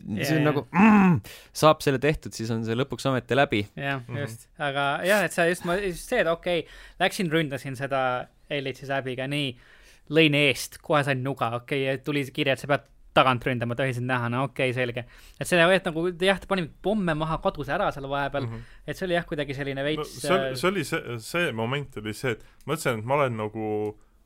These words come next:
Speaker 3: mingi kakskümmend pluss tundi seda mängu mänginud ja sa paned nagu nii juustusse siukse bossi võitluse
Speaker 1: Mhm.
Speaker 2: No ma
Speaker 3: mulle
Speaker 2: nagu jah,
Speaker 3: sinna.
Speaker 2: sain aru nagu jällegi, miks seda tehti, on ju, et aa, mingi see peategelane versus peategelane,
Speaker 3: Mhm.
Speaker 2: on ju,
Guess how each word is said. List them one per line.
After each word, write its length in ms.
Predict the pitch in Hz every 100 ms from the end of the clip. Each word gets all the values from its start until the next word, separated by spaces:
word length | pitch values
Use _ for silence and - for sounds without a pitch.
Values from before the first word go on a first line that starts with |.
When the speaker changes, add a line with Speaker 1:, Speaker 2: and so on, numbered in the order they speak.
| _
Speaker 3:
mingi 360 | 123 120 117 104
kakskümmend 440 | - 147 - 110 104
pluss 240 | 131 139 -
tundi 300 | 120 110 104
seda 160 | -
mängu 320 | 120 139 110
mänginud 600 | 110 135 131 107 104 104 - - -
ja 80 |
sa 80 | 117
paned 280 | 120 147 113
nagu 380 | 117 113 107 - _ _ _ 143
nii 160 | 143
juustusse 520 | 131 143 - 104 110 104
siukse 320 | 113 - 107 101 104 104 -
bossi 260 | 123 -
võitluse 420 | 110 117 117 123 104
Speaker 1:
Mhm. 40 |
Speaker 2:
No 60 | 165
ma 100 | 208
Speaker 3:
mulle 60 | 226
Speaker 2:
nagu 80 |
jah, 100 | 233 -
Speaker 3:
sinna. 40 |
Speaker 2:
sain 160 | 226 226
aru 160 | 220
nagu 160 | 151 156
jällegi, 280 | 190 139 135
miks 240 | 180 -
seda 160 | 139 135
tehti, 280 | 175 - 120
on 60 |
ju, 60 | 117
et 120 | 117
aa, 220 | 147 123 120
mingi 260 | 127 123
see 260 | 123 123 123
peategelane 640 | 120 151 131 131 131 127 127
versus 260 | 135 117
peategelane, 560 | - 143 123 123 120 120
Speaker 3:
Mhm. 120 | 120
Speaker 2:
on 60 | 120
ju, 180 | 120